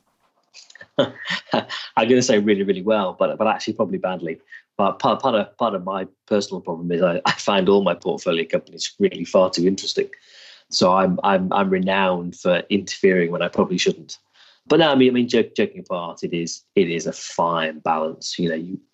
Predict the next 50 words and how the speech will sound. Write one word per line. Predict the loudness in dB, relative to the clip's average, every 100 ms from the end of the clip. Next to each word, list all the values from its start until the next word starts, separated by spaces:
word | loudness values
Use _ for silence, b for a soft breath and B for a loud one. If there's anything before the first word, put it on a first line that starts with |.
| _ -10
in | 0 4
most | 4 4 2
cases, | 0 2 2 0 0
you're |
sat | 0 0 0
on | -2
the |
board, | 2 4 4 2 0
so | 0
you |
get | 0
the | 0
board | 2 2
information. | 2 0 0 0 2 0 -2 -8 B B B B B _
Certainly | 0 2 4 2
with | 0
the |
ones | 0 0 0 -2
that | -2
I, | 0 -2 -4 -4
I | -2 0
look | -2
after, | -4 -4 -2 -2
and, | -2 -6 -6
and | -4 -2
certainly | 0 0 0 0
within | 0 2 0 0 -10
Pritor | -2 -2 0 0 2
as | 2
well. | 2 2 0
I | -2
mean, | -6 -2
the, | -2 -2 _
the | -2
guys | 0 0 0
that | 0 -2
I |
know, | 0 2 0 -2 B B B B B 0
you |
know, | 2 2
we, | 4 2 2 0
we |
spend, | 2 0 0 -2 -4 -10 _ _ 0
you | 0
know, | 4
at | 4
least | 4 4 2
half | 0 0 0
a |
day, | 0 0 0